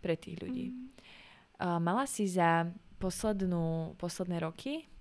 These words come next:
Speaker 1: odkedy vám bola táto choroba diagnostikovaná, deň, kedy by si, si nespomenula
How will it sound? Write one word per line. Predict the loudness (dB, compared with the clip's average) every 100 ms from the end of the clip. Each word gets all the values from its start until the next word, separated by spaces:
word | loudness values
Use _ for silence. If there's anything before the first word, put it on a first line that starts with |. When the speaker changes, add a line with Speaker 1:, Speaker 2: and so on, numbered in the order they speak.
| -8
Speaker 1:
odkedy | -8 -2 0 2 2 0 -2
vám | -2 0
bola | 0 0
táto | -4 -6
choroba | -4 -4 -2 -2
diagnostikovaná, | -2 -2 -4 -6 -6 -2 0 0
deň, | 0 -2 -4
kedy | -4 -4
by | -4
si, | -4 -2 0 -2 -6 -20 -20 -20 -20
si | -4 4
nespomenula | 6 6 4 4 6 6 6 4 2